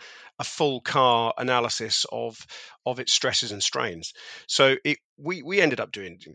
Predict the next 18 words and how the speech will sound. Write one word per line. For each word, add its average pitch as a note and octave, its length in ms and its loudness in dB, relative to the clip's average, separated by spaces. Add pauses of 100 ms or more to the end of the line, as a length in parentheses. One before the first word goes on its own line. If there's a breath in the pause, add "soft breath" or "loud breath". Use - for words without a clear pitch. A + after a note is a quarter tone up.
several, - 500 -4
several C#3 440 2
hundred B2 340 -4
thousand A2 460 -4
kilometers A2+ 560 -8
before G2+ 340 -16
the F#2 80 -18
car G2+ 320 -8
even F2+ 260 -12
hit G#2+ 220 -14
the - 60 -20
track. - 480 -6 (460 soft breath)
So - 120 -2
this F3 200 4
vision D3+ 360 6
that A#2+ 160 4
Aldo A#2+ 320 0
had, A2+ 360 0